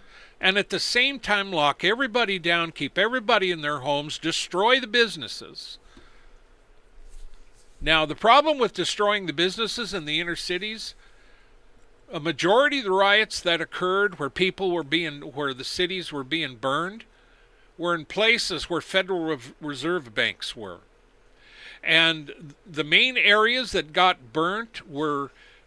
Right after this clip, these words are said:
people who had gotten loans, uh, through the government, and this was a particular program that Trump pushed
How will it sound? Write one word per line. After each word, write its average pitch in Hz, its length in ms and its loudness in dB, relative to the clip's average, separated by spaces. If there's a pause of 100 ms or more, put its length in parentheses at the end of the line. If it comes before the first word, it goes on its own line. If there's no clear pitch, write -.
people 208 340 0
who 180 140 2
had 135 140 -4
gotten 170 300 0
loans, 165 760 0 (960)
uh, 139 180 -2
through 175 220 0
the 147 100 -4
government, 180 640 -2
and 135 180 -6
this 156 220 -4
was 147 260 -6
a 123 100 -4
particular 143 520 -8
program 160 540 -4
that 123 260 -2
Trump 151 280 -8
pushed - 580 -6